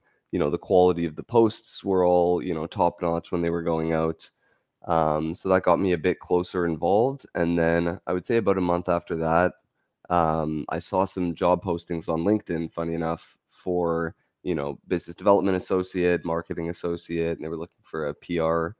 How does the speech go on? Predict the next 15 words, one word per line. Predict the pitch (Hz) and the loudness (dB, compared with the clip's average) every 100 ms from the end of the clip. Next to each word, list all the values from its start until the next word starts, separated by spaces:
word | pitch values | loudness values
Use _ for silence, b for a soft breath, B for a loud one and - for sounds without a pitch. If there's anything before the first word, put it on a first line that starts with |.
| _ _ _ | _ _ _
um, | 82 78 76 78 78 76 107 120 | -2 0 0 -2 -4 -6 -8 -10
you | 87 | -8
know, | 80 73 73 - | -6 -6 -6 -8
associate | - 85 85 87 | -4 -2 -2 -4
as | 82 78 | -4 -4
well. | 85 87 143 _ _ _ _ _ _ _ _ _ _ - | 0 0 0 _ _ _ _ _ _ _ _ _ _ -4
And | 87 92 90 - | 2 2 2 0
I | 90 85 87 92 | 0 2 4 2
revisited | 90 98 95 90 90 87 | 0 -4 -6 -4 -2 -2
a | 90 | -4
conversation, | - 85 87 - 131 - 123 117 120 b b b b 92 | -4 -4 -2 2 2 2 2 2 0 b b b b 0
um, | 90 85 82 82 85 - | 4 4 2 -2 -6 -6
with | 90 - | -6 -6
the | - | 0
co-founders, | 117 110 107 101 101 98 98 - | 2 4 4 4 4 2 0 -6